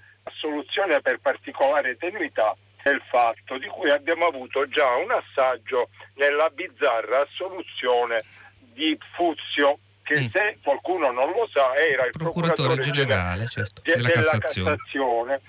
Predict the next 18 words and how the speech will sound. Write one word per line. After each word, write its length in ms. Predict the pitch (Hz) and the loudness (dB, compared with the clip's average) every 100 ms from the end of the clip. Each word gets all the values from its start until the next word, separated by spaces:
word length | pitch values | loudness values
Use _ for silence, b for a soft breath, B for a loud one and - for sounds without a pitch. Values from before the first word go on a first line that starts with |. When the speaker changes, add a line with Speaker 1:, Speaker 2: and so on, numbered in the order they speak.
| B B | B B
Speaker 1:
il 120 | 143 | -6
quale 400 | - 220 156 139 | 2 2 2 -2
è 120 | 147 - | -6 -4
stato 580 | 202 208 139 - 131 - | 0 0 0 -2 -2 0
assolto 880 | 135 - - 190 147 120 - 127 123 B B _ | -2 -4 -4 0 0 -2 -6 -6 -6 B B _
dal 340 | 135 139 139 - _ - - | 2 2 0 -8 _ -8 0
bagatellare 1000 | 165 180 214 220 185 175 143 123 123 | 0 2 0 0 0 2 2 0 -4
reato 640 | 120 131 127 120 120 - - - | -2 2 2 2 -2 -6 -8 -8
<laughs> 640 | - - - - - - | -10 -12 -18 -16 -20 -6
di 120 | 160 | 0
avere 360 | 175 202 180 156 | 2 2 2 2
comunicato 1080 | 156 143 156 147 170 170 135 - 117 117 - b _ | 0 0 0 0 2 2 2 0 -4 -4 -6 b _
al, 800 | 127 135 135 135 135 127 127 127 | 0 2 2 4 4 4 4 2
eh, 20 | |
magistrato 800 | 131 156 165 156 - 196 - 139 | 0 -6 -6 -14 -8 -4 0 0
che 160 | 123 123 | 0 0
lo 140 | 127 | 2
aveva 420 | 127 156 135 110 | 0 0 2 0